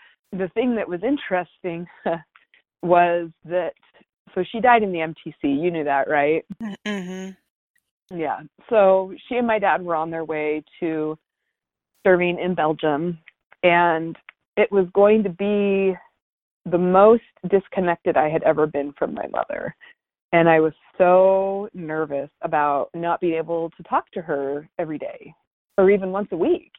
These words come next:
Speaker 1: you know? I mean, this is eight years ago, like, international commu-, you know,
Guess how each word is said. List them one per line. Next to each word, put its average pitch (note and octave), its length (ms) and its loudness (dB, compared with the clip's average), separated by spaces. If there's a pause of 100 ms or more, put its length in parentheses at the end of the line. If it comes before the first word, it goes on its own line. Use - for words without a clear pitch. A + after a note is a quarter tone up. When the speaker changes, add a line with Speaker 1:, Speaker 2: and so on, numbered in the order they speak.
Speaker 1:
you F#3+ 140 -2
know? F3 320 -2 (440)
I - 40 -10
mean, F#3 140 0
this G3+ 120 -2
is F#3+ 100 -2
eight F3 180 2
years F3+ 260 2
ago, D3 500 0 (800)
like, E3 240 -4
international E3+ 520 -2
commu-, - 260 -10
you F3+ 60 -4
know, C3+ 200 -6